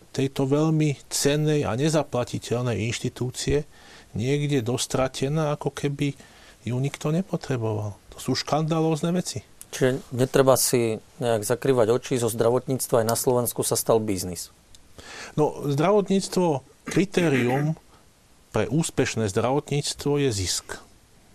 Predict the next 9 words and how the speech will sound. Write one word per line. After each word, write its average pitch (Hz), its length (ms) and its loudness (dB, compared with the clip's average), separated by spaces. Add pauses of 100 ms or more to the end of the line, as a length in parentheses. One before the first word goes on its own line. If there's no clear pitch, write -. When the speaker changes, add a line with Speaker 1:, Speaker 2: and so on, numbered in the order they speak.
(800)
Speaker 1:
Hoci 123 240 -2
Speaker 2:
Kritérium 135 240 8
Speaker 1:
kritérium - 560 6
Speaker 2:
čoho? - 160 -6
Speaker 1:
pre 127 160 4
Speaker 2:
Dne-, 131 80 4
Speaker 1:
zdravotníctvo, 127 480 4
Speaker 2:
dneška? - 640 -2
Speaker 1:
no, 214 80 2